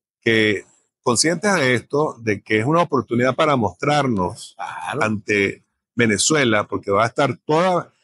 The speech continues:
Speaker 1: la Vene-, esto va a ser la capital empresarial de Venezuela
Speaker 2: Claro.
Speaker 1: por dos días, San Cristóbal. Y vamos a poder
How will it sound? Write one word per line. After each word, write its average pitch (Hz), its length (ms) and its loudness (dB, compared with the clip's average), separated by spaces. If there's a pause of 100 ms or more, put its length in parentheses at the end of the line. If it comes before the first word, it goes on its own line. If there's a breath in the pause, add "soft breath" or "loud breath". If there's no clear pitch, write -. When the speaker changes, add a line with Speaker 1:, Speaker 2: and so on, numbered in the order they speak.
(140)
Speaker 1:
la 117 140 2
Vene-, 110 380 0
esto - 200 -4
va 175 60 2
a 160 40 0
ser 180 160 0
la 175 120 0
capital 143 460 0
empresarial 120 540 0
de 143 80 -2
Venezuela 104 500 -2
Speaker 2:
Claro. 82 420 -18 (100)
Speaker 1:
por 98 100 -2
dos 107 180 -2
días, 104 280 -2
San 85 120 -12
Cristóbal. 87 600 -4
Y 131 320 -2
vamos 143 320 0
a 175 60 2
poder 131 420 -2